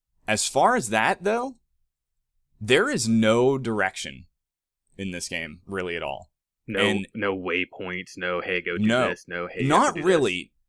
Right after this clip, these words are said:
Speaker 2: this.
Speaker 1: Not really. Like, it'll, it'll put stuff on the map that you have to collect to, to continue, but it is very obtuse.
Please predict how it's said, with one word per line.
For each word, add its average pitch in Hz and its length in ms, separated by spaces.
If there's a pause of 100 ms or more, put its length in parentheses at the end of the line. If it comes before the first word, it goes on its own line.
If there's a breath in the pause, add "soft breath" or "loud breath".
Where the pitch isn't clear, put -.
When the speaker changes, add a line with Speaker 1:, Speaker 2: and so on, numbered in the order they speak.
(240)
Speaker 2:
this. 127 80
Speaker 1:
Not 156 360
really. 104 360
Like, 101 320
it'll, 165 460 (960 loud breath)
it'll 170 260
put - 380
stuff 165 380
on 135 160
the 117 60
map 95 340
that 101 200
you 98 100
have 101 160
to 101 80
collect 92 560
to, 101 120 (200)
to 98 120
continue, 98 680 (1200)
but 120 200
it 117 140
is 113 180
very 104 560
obtuse. 90 680